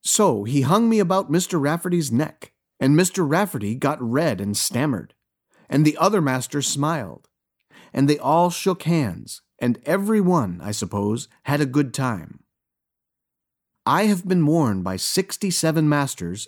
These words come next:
and one profane. And by and large, I recall no master that did not do his best to be a good master,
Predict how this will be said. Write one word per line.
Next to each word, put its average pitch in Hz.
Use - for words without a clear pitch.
and 113
one 151
profane. 117
And 143
by 160
and 190
large, 98
I 127
recall 180
no 147
master 190
that 139
did 131
not 165
do 202
his 190
best -
to 131
be 170
a 156
good 147
master, 151